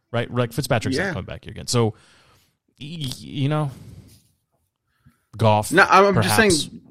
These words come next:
Speaker 1: Goff is
Speaker 2: Jimmy
Speaker 1: very
Speaker 2: G,
Speaker 1: expensive,
Speaker 2: Jimmy
Speaker 1: though.
Speaker 2: G to Wentz, you have one that gets you to championship games. You have another one that loses to the Jaguars and doesn't get your team into the, the playoffs. I mean,
Speaker 1: That's a
Speaker 2: it's
Speaker 1: tough
Speaker 2: very
Speaker 1: spot.
Speaker 2: Yeah.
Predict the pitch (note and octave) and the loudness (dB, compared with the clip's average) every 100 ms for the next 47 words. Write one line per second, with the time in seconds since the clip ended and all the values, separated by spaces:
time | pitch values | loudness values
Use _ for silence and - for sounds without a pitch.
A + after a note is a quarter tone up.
0 | - A#2+ B2+ B2 F3+ G#3 A2+ A2 F3 B2+ | -2 0 0 4 6 8 6 4 2 0
1 | G#2 B2+ E3+ F#3+ C#3+ F3+ E3 D3 C3 D#3+ | -2 4 4 4 2 0 2 4 2 2
2 | F#3+ F3+ - C3 C3+ C#3+ D3+ C#3+ B2+ A#2+ | 0 -4 -12 -12 -6 2 4 4 0 0
3 | C3+ D3+ D3+ D3 C#3 C#3 - C#3 B2+ D3 | 2 2 0 -2 -2 -2 -2 -6 -4 -2
4 | C#3 C3+ C3+ B2 B2+ A#2+ A#2 E3+ - _ | -2 -4 -6 -2 0 0 0 -4 -10 _
5 | _ _ _ _ _ _ C3 D3+ D#3 E3 | _ _ _ _ _ _ 2 2 4 2
6 | F3+ F3+ F#3 F3+ E3+ F#3 F3+ F#3 - F#3 | 2 2 0 0 2 0 0 -6 -6 -6
7 | D#3+ F3+ F#3+ F3 F3+ F3+ E3+ D#3+ E3 E3 | -2 0 0 0 0 0 0 -2 -2 -4
8 | D#3 D3 - E3 D3+ C3 D3 C#3 C3 B2+ | -8 -8 -4 -2 -2 -4 -4 0 0 -2
9 | C3 B2+ C3 A2+ - - - _ - - | -4 -10 -10 -10 -12 -16 -20 _ -16 -12
10 | C3 C3 B2+ C3+ C#3+ C3+ C#3+ C3 A2+ G2 | -10 -8 -6 -6 -8 -6 -4 -4 -4 -6
11 | F#2+ - - _ _ _ _ _ _ E3 | -8 -16 -20 _ _ _ _ _ _ -10
12 | C#3 | -10